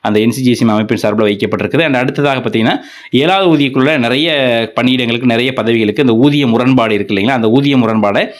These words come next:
கண்டிப்பாக வந்து கலைந்து, அதாவது எட்டாவது ஊதியக்குழு நடைமுறைக்கு வருவதற்கு முன்னதாகவே வந்துட்டு, அ, சார்ந்த சங்கங்கள் அல்லது சார்ந்த அலுவலர்கள் அமைப்புகளை கூப்பிட்டு, அ, என்ன மாதிரியான ஊதிய முரண்பாடு இருக்கு அப்படின்றத ஐடென்டிஃபை பண்ணி அதை எட்டாவது ஊதியக்குழு நடைமுறைக்கு வர்றதுக்கு முன்னதாகவே கலை தரணும் அப்படின்ற மாதிரியான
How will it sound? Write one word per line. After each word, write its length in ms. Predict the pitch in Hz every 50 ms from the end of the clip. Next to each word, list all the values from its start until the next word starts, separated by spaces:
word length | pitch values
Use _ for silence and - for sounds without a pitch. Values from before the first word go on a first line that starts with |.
| - - - -
கண்டிப்பாக 560 | - - 117 131 143 156 151 - 151 131 123 127
வந்து 180 | 127 120 131
கலைந்து, 400 | 127 - 110 120 127 127 117 120
அதாவது 220 | 110 101 117 123 113
எட்டாவது 360 | 107 - 139 139 135 135 131
ஊதியக்குழு 140 | 127 117 117
நடைமுறைக்கு 440 | 113 110 113 120 123 123 120 117
வருவதற்கு 340 | 113 110 110 110 110 104 110
முன்னதாகவே 460 | 107 107 113 120 123 120 107 107 131
வந்துட்டு, 320 | 139 123 107 - - 190 - - - - - - - -
அ, 100 | 120 117
சார்ந்த 560 | - - 120 123 131 131 127 131 120 113 113
சங்கங்கள் 420 | 110 - 120 113 123 123 117 123 127
அல்லது 180 | 120 113 110
சார்ந்த 320 | 107 117 110 117 120 117 113
அலுவலர்கள் 560 | 107 110 120 123 123 117 110 107 110 107 104
அமைப்புகளை 640 | 104 101 101 98 110 117 113 113 113 107 104 98
கூப்பிட்டு, 420 | - - 113 98 - 151 208 - - - - - - _ -
அ, 160 | 110 107 107
என்ன 240 | 107 113 117 135 156
மாதிரியான 360 | 160 156 147 147 139 139 135
ஊதிய 220 | 123 127 123 127 127
முரண்பாடு 340 | 117 117 113 110 113 110
இருக்கு 220 | 107 104 101 - 117
அப்படின்றத 260 | 101 107 101 110 123 147 127 101
ஐடென்டிஃபை 340 | 107 120 131 135 139 131 120 -
பண்ணி 200 | - 113 110 156
அதை 160 | 165 135 127
எட்டாவது 380 | 123 117 120 170 175 175 156 143
ஊதியக்குழு 180 | 139 135 131 131
நடைமுறைக்கு 440 | 120 117 123 123 127 127 117 120
வர்றதுக்கு 240 | 113 113 113 110 110
முன்னதாகவே 320 | 110 107 110 113 110 139 139
கலை 280 | - 110 110 120 127
தரணும் 360 | 120 117 101 101 110 107 95
அப்படின்ற 200 | 92 - - 107
மாதிரியான 420 | 101 104 101 101 101 123 214 180